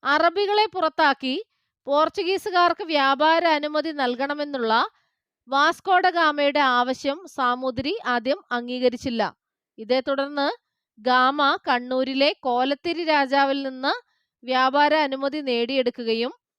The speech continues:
കുരുമുളക് ഉൾപ്പെടെയുള്ള ഉൽപ്പന്നങ്ങൾ ശേഖരിച്ച് പോർച്ചുഗലിലേക്ക് മടങ്ങുകയും ചെയ്തു. എന്നാണ് അദ്ദേഹം ഇവിടെ എത്തിച്ചേർന്നത്? ആയിരത്തി നാനൂറ്റി തൊണ്ണൂറ്റിയെട്ടിലാണ്.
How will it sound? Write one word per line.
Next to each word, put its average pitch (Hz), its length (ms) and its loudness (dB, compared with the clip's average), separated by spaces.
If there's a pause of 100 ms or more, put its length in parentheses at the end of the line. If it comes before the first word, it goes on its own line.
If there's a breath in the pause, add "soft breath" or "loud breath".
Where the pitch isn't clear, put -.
(240)
കുരുമുളക് 320 460 0
ഉൾപ്പെടെയുള്ള 294 640 0
ഉൽപ്പന്നങ്ങൾ 269 640 -2
ശേഖരിച്ച് 233 640 -2 (460)
പോർച്ചുഗലിലേക്ക് 254 800 -2
മടങ്ങുകയും 226 640 -2 (100)
ചെയ്തു. 233 460 -2 (480)
എന്നാണ് 277 340 -2
അദ്ദേഹം 302 260 0
ഇവിടെ 320 200 -2
എത്തിച്ചേർന്നത്? 302 600 -2
ആയിരത്തി 294 520 0
നാനൂറ്റി 285 640 -6 (420)
തൊണ്ണൂറ്റിയെട്ടിലാണ്. 247 1000 -2